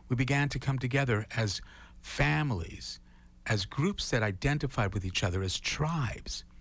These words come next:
And because we were part of a group, that's when our, our ability to survive just exploded.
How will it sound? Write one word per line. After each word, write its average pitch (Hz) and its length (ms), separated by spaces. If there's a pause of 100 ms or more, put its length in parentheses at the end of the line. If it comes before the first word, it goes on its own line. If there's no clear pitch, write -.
(880)
And 113 140
because 202 600
we 147 60
were 127 100
part 131 280
of 107 80
a 92 80
group, 160 520 (600)
that's 139 560
when 90 360 (680)
our, 95 340 (1600)
our 123 120
ability 135 480
to - 100
survive 104 380
just 104 200
exploded. 85 540